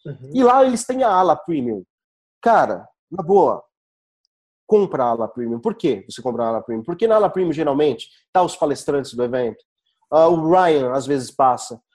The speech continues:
Speaker 2: Às vezes tem um coquetel especial em que os caras, e às vezes não, tá? Isso aconteceu. Teve um coquetel especial que foi num barco e tava um Ryan Dice, tava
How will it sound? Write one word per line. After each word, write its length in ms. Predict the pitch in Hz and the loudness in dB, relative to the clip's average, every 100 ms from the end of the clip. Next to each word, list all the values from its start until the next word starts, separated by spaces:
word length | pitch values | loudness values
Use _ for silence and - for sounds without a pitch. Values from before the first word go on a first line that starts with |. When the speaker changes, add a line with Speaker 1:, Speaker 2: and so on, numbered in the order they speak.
| - | -2
Speaker 2:
Às 160 | 170 | 0
vezes 360 | 147 214 170 - | 2 2 2 -4
tem 240 | 196 175 | -2 0
um 100 | 156 | -2
coquetel 560 | 156 165 - 139 175 180 | -2 -4 -4 -2 0 2
especial 680 | 175 165 151 156 156 139 127 | 0 -4 -6 2 4 4 2
em 120 | 131 | -4
que 120 | 131 | -2
os 160 | 165 139 | -2 0
caras, 320 | 165 139 117 | 0 0 -2
e 260 | 143 185 175 | -4 0 2
às 140 | 131 | 4
vezes 320 | 185 254 208 | 4 2 0
não, 240 | 139 120 - | 0 -2 -2
tá? 140 | 117 117 | -2 -2
Isso 160 | 143 226 | -2 -4
aconteceu. 440 | 254 - 175 123 - _ _ | -4 -2 0 0 -4 _ _
Teve 160 | - 160 | -2 0
um 60 | 165 | 0
coquetel 440 | 170 - - 175 | -2 -2 2 4
especial 600 | 226 220 - 147 160 196 - - | 4 0 0 2 4 2 -6 -14
que 100 | 170 | -4
foi 140 | 175 | 0
num 200 | 185 185 | 2 2
barco 500 | 135 131 151 180 220 | 2 4 4 0 -6
e 60 | 175 | -2
tava 220 | 170 147 | 0 0
um 120 | 156 | 2
Ryan 500 | 139 135 131 127 120 | 4 4 4 2 -2
Dice, 540 | 113 110 113 107 101 - | -2 0 0 -2 -6 0
tava 400 | 143 139 135 | 0 2 0